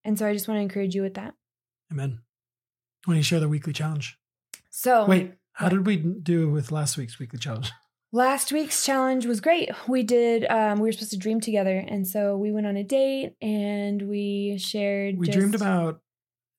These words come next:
Speaker 2: potential, <laughs>
Speaker 1: Bus-,
Speaker 2: maybe future
Speaker 1: business ideas?
Speaker 2: business ideas.
Speaker 1: Which we're really good at throwing on
Speaker 2: Investment
Speaker 1: the
Speaker 2: ideas.
Speaker 1: table. We're really
Speaker 2: Well, it
Speaker 1: good at
Speaker 2: was
Speaker 1: just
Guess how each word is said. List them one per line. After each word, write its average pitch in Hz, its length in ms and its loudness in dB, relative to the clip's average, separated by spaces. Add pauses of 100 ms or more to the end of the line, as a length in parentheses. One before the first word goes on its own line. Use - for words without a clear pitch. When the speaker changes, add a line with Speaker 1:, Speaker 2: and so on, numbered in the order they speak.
(380)
Speaker 2:
potential, 233 760 0
<laughs> - 20 -12
Speaker 1:
Bus-, 139 120 2 (420)
Speaker 2:
maybe 190 400 4
future 196 520 2
Speaker 1:
business 254 500 0
ideas? 339 400 2
Speaker 2:
business 226 160 0
ideas. 240 580 2
Speaker 1:
Which 254 140 0
we're 277 200 0
really 311 280 2
good 233 180 2
at 226 80 8
throwing 220 400 6
on 190 100 6
Speaker 2:
Investment - 20 -
Speaker 1:
the 185 60 6
Speaker 2:
ideas. 196 100 6 (200)
Speaker 1:
table. 214 220 0
We're 262 180 2
really 277 100 6
Speaker 2:
Well, 208 140 8
it 208 40 4
Speaker 1:
good 202 120 6
at - 60 10
Speaker 2:
was 180 60 4
Speaker 1:
just 240 320 0